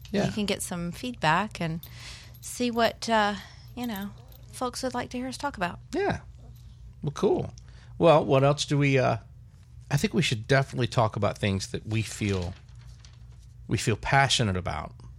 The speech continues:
Speaker 1: like parenting. We're, we're both, we're both pretty big on parenting. We enjoy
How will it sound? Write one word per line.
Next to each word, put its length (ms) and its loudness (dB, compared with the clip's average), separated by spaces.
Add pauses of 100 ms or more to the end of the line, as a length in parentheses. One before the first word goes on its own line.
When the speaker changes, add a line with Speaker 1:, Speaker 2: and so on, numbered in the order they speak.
(280)
Speaker 1:
like 160 2
parenting. 520 2
We're, 120 2
we're 340 0
both, 380 2 (1080)
we're 120 -4
both 300 2
pretty 200 6
big 280 6
on 160 4
parenting. 520 0
We 140 0
enjoy 520 2